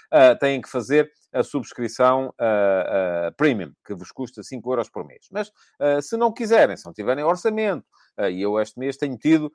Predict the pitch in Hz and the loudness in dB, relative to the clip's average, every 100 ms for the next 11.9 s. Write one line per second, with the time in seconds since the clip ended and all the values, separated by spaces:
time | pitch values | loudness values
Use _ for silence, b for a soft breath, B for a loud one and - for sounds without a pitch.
0 | _ _ 143 135 123 120 113 110 104 104 | _ _ 0 4 6 6 8 8 8 8
1 | 98 95 113 - 143 127 - 147 160 - | 6 4 -2 0 -2 -2 -6 -2 0 -2
2 | - - 123 - 127 127 135 95 _ _ | -8 -8 -6 2 2 2 -2 -4 _ _
3 | - 107 101 107 127 196 156 - 147 - | 0 2 4 0 0 0 0 -4 -6 -2
4 | 135 123 156 156 110 113 98 82 87 113 | 2 2 2 -2 -2 0 0 -2 -2 -4
5 | - 110 - 107 87 90 - 104 _ 123 | -6 -12 -6 -2 -2 -4 -10 -20 _ -14
6 | - 151 170 b b - 165 170 143 117 | -2 -2 -2 b b -4 -2 0 0 0
7 | 104 95 87 92 113 104 127 - 104 - | 0 -4 -8 -8 -6 -4 -6 -10 -10 -8
8 | 117 - - 175 208 _ 294 294 127 - | -8 -8 -8 -8 -10 _ -6 -6 -14 -8
9 | 110 104 95 - 120 - 170 214 240 208 | -4 -4 -4 -10 -8 -4 -4 0 0 0
10 | 156 82 - _ - - 85 160 185 143 | -6 -12 -16 _ -20 -20 -18 -18 -2 0
11 | 180 220 - b _ - 117 - 120 | 4 2 0 b _ -12 -12 -8 -8